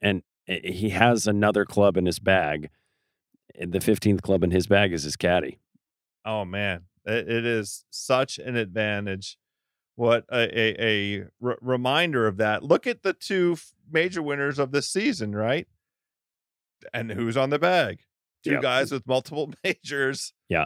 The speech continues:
Speaker 2: under their belt. So that, that might be a reason, uh, as between the, the four guys that we talked
Speaker 1: I, I,
Speaker 2: about.
Speaker 1: I'll say, I'll say, the four guys who have majors sitting on their coffee tables in their houses, w-, we got a classy list right now.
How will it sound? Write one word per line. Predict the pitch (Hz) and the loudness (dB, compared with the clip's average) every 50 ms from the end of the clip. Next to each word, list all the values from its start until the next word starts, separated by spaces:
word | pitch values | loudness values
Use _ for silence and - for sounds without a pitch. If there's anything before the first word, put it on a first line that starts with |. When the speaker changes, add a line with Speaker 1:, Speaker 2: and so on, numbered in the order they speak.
| - - | -2 -2
Speaker 2:
under | 135 139 139 143 143 | -4 -2 -2 -2 -2
their | 139 135 127 | -2 -4 -4
belt. | 123 - 143 139 123 107 87 - _ | -2 -2 0 0 0 -2 -6 -10 _
So | - - 151 127 123 120 117 113 - | -8 -2 2 2 4 2 2 2 2
that, | 135 151 165 139 135 | 2 2 2 2 2
that | 175 202 226 196 | 0 0 0 0
might | 196 190 185 170 | -2 -2 -2 -2
be | - 165 151 | -2 -2 -2
a | 139 | -2
reason, | 135 139 139 139 135 120 - 120 113 120 | -2 -2 -2 -2 -2 -2 -2 -2 -2 -2
uh, | 117 113 - | -2 -2 0
as | - 123 123 120 | 2 2 2 2
between | 131 127 117 - - 127 127 127 123 123 120 120 113 _ _ _ _ _ _ _ _ _ _ _ _ _ _ | 0 -10 -10 -6 -4 -2 0 0 0 0 -2 -6 -8 _ _ _ _ _ _ _ _ _ _ _ _ _ _
the, | - 131 127 123 107 82 | 0 2 2 2 2 0
the | 131 123 | -4 -6
four | - - 143 143 135 | -4 -2 -2 -2 0
guys | 127 127 131 135 131 113 - | 0 2 2 2 2 2 0
that | 123 95 | -2 -4
we | 117 117 | -2 -2
talked | - 139 139 156 - - | 2 2 2 2 2 0
Speaker 1:
I, | 107 | 0
I, | 113 | 0
Speaker 2:
about. | 101 104 107 127 113 101 | 2 6 4 6 6 6
Speaker 1:
I'll | 139 143 | 4 4
say, | 135 - - 147 120 101 - | 4 4 2 2 2 2 2
I'll | - 107 107 | 2 2 2
say, | - - 113 101 87 76 - - | 2 2 2 2 2 0 -4 -4
the | 101 107 98 | -2 -2 -2
four | - - 127 127 139 143 139 127 - - | 0 0 2 4 4 4 4 2 0 2
guys | - 117 107 101 98 92 85 - - - _ _ - - | 4 4 6 6 4 2 0 -4 -8 -10 _ _ -8 0
who | 101 104 98 | 2 4 4
have | 92 82 92 92 95 95 92 85 80 - - _ - | 4 6 6 6 6 4 2 0 -4 -12 -16 _ -4
majors | - - 95 98 92 - 95 87 82 78 | 0 2 2 2 2 2 0 0 0 -2
sitting | - - - 101 92 95 92 | -4 0 2 4 4 4 4
on | 90 85 87 87 | 4 2 2 4
their | 85 82 80 71 - _ _ _ | 2 2 2 0 -4 _ _ _
coffee | - 98 95 90 - 87 | 4 6 6 6 4 0
tables | 76 - 82 78 73 78 76 - | -4 -2 -4 -4 -2 -4 -6 -4
in | 80 78 | -4 -4
their | 78 73 | -4 -2
houses, | 80 80 80 78 73 - 67 69 - - - - - _ - | 0 0 0 0 -2 -4 -6 -6 -6 -4 -4 -6 -6 _ -8
w-, | 98 92 - | -8 -6 -2
we | - 107 107 | 0 4 4
got | 113 95 | 4 4
a | 87 | 2
classy | - - - 92 92 90 90 - - 95 90 | -2 0 2 4 4 4 4 2 0 -2 0
list | 87 85 76 69 - - - | 0 0 -2 -2 -4 -6 -6
right | 71 65 57 | -6 -6 -8
now. | 65 67 - 127 - | -10 -16 -16 -16 -20